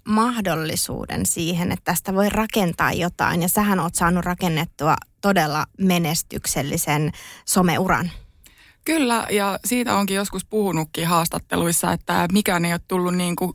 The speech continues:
Speaker 2: ilmaisiksi. Että kyllä on joutunut tosi paljon tekemään töitä sen eteen ja tavallaan, että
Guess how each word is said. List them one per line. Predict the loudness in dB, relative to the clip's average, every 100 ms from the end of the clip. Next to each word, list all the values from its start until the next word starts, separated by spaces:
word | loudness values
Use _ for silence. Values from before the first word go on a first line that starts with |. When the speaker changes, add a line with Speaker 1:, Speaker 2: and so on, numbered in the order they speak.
| 0
Speaker 2:
ilmaisiksi. | 0 0 -2 -4 -6 -6 -6
Että | -6 -8 -2
kyllä | 0
on | 2
joutunut | 0 0 -2 -2
tosi | 0 0
paljon | 0 0 0
tekemään | 0 -2 -4 0
töitä | 0 2 -2
sen | 0 0
eteen | 0 0 2 2
ja | -2 -6 -14 -14 -18 0
tavallaan, | 2 2 0 -2 -2
että | -4